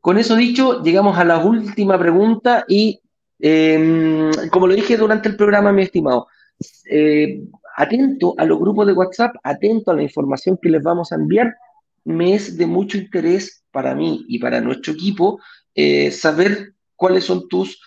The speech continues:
vas a tener la posibilidad de conversar y, y, y exponer tus ideas. Así que llena el link, participa. ¿Quieres o no quieres un, un lanzamiento relámpago para el próximo día jueves?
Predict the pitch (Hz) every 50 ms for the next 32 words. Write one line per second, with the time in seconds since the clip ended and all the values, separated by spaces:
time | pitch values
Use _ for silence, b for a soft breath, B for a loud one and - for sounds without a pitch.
0 | b b - 170 165 170 170 180 180 180 175 165 170 160 - 160 165 170 170 170
1 | 170 - 165 151 147 147 147 - 170 175 165 170 165 160 - - 139 139 - -
2 | - 143 147 147 143 - - - - 151 156 175 185 180 - b b b b _
3 | _ _ _ _ - 202 196 202 - 185 160 143 127 117 113 110 - - 120 -
4 | - 165 - 185 185 185 B B B _ - - 156 185 196 185 180 185 190 196
5 | 196 - 151 - - - 117 - - 185 190 - 190 190 - b b b b _
6 | - - 214 247 269 269 302 294 - - - _ _ _ - 180 190 190 190 185
7 | - 185 196 196 190 190 202 202 - - - _ - 156 165 165 165 160 160 160
8 | 156 151 151 151 147 147 139 139 135 131 - - 139 139 135 135 139 135 135 139
9 | 139 147 147 - 143 135 131 131 147 151 - 156 147 147 139 127 123 127 120 -
10 | 139 135 - 143 139 139 139 139 139 139 - - 208 247 277 294 -